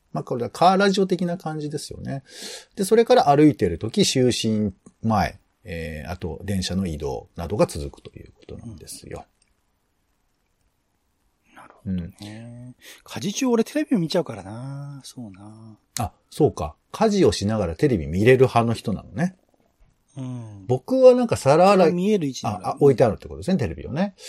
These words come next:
Speaker 2: うん。
Speaker 1: 僕はなんかね、一番やっぱり皿洗いの時に聞けるよね。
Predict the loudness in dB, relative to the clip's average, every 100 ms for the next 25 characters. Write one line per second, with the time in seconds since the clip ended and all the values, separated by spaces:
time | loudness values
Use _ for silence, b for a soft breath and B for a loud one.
0 | B B B B -14 -14 _ -16 -4 0
1 | 0 0 -2 -4 -6 -6 -8 -12 -18 -20
2 | _ _ -6 2 4 4 4 2 0 0
3 | 0 2 0 2 0 -2 -4 -6 -8 -8
4 | -10 -4 -2 -2 -4 -8 -12